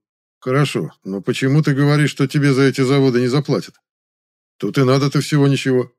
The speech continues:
Прикрепить их к какому-нибудь наркомату, и больших проблем выделить на них финансирование не будет.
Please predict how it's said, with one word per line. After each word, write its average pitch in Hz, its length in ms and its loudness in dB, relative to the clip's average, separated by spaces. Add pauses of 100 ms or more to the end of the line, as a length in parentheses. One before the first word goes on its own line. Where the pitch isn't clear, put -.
(240)
Прикрепить 120 520 0
их 156 120 0
к - 20 -20
какому-нибудь 120 640 0
наркомату, 113 640 -2 (400)
и 82 60 -10
больших 113 380 -4
проблем 135 420 2
выделить 135 380 0
на 135 80 2
них 127 140 -2
финансирование 127 580 0
не 123 100 0
будет. 123 360 -2